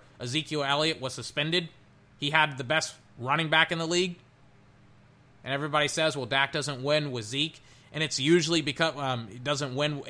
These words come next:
unless Zeke plays well. And it's usually because the defense, by the way, is disguised as really, really bad. Like, there's a reason why Dallas has to dominate in time of possession. And I talked about it a little bit, uh, a couple of podcasts ago. I was like, "Listen, man,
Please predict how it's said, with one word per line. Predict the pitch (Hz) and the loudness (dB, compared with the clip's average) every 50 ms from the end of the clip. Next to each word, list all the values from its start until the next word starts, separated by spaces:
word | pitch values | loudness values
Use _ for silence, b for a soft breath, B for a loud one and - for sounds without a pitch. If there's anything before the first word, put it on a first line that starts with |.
| 139 139 131 | -8 -6 -4
unless | 147 143 147 151 147 117 117 | -4 -2 0 0 -2 -2 -2
Zeke | 123 156 156 - - | -2 -4 -4 -4 -6
plays | - 151 143 151 147 | -4 -2 -2 -2 0
well. | 156 165 165 170 175 B B B B B | 2 2 4 4 2 B B B B B
And | 139 151 | -6 -6
it's | 143 - 139 | -4 -4 -2
usually | 147 160 165 156 160 160 | -2 -2 -2 0 -2 -2
because | 147 147 135 - 151 156 156 139 127 | -2 -2 -2 0 2 2 2 0 0
the | 135 135 | -4 -4
defense, | 110 135 147 147 147 - 156 151 - | -2 0 0 0 0 -2 -4 -6 -4
by | - 147 139 143 | -2 0 0 0
the | 139 143 | 0 0
way, | 151 151 151 160 | 2 2 2 2
is | 131 139 127 113 | 0 -4 -8 -10
disguised | 110 - - - - 139 127 127 135 147 127 | -8 -10 -8 -6 -4 -2 0 0 0 -2 -4
as | 127 110 | -6 -8
really, | 107 123 135 135 127 | -6 -4 -4 -2 -2
really | 131 135 127 113 | -2 -2 -4 -4
bad. | 104 120 123 127 135 143 139 B B B B B | -2 0 4 4 4 4 2 B B B B B
Like, | 123 123 | -6 -2
there's | 123 151 156 - | -2 0 0 0
a | 156 | 0
reason | 131 143 151 147 139 151 143 | 0 0 0 0 0 0 0
why | 135 127 113 | 0 0 0
Dallas | 117 135 131 135 131 123 - | 2 4 4 4 4 2 2
has | - 127 131 127 - | 2 0 0 0 -2
to | 135 | -4
dominate | 104 113 123 123 127 131 135 131 143 143 - | -4 0 0 0 0 0 -2 -2 -2 -2 -4
in | 139 127 | -6 -8
time | 120 127 127 139 139 | -4 -2 -2 -2 -2
of | 127 120 | -6 -8
possession. | - 117 104 123 127 123 - 147 143 139 B B B B B B | -10 -10 -6 -6 -6 -6 -6 -10 -10 -10 B B B B B B
And | 139 | -6
I | 143 135 | -6 -2
talked | - 180 180 202 202 208 | 0 2 2 2 2 0
about | 160 165 151 156 | 2 2 2 2
it | 151 143 | 2 0
a | 139 135 | -2 -2
little | 123 139 160 165 165 | 0 0 0 0 0
bit, | 135 135 131 - B B B B B B B | 0 -2 -2 -4 B B B B B B B
uh, | - 139 135 127 123 127 | -6 -4 -4 -4 -4 -6
a | 131 | -4
couple | - - 151 143 143 | -2 -2 -2 -2 -4
of | 127 - | -4 -2
podcasts | - 151 175 185 - 160 127 117 - | 0 0 0 0 0 -2 -2 -2 -4
ago. | 117 110 117 | -4 -4 -4
I | 117 120 | -4 -4
was | 113 - | -4 -4
like, | 127 123 123 | -6 -6 -4
"Listen, | 160 175 - 151 123 | -6 -4 -4 -4 -4
man, | 120 117 117 110 | -6 -6 -8 -10